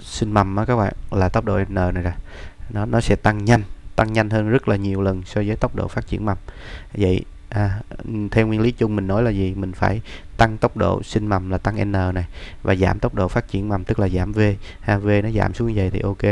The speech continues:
nhưng ở đây V nó cũng tăng luôn. À, nhưng ở đây nó có một cái hay là gì?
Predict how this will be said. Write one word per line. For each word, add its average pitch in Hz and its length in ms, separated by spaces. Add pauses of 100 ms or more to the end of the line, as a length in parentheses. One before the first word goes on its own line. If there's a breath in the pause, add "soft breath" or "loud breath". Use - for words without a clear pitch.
nhưng 101 140
ở 101 60
đây 104 140
V 98 100 (140)
nó 107 80
cũng 98 180
tăng 104 220
luôn. 104 160 (440 loud breath)
À, 104 320
nhưng 110 200
ở 107 100
đây 104 140
nó 110 200
có 127 120
một 113 160
cái 117 120
hay 107 280
là 98 140
gì? 95 320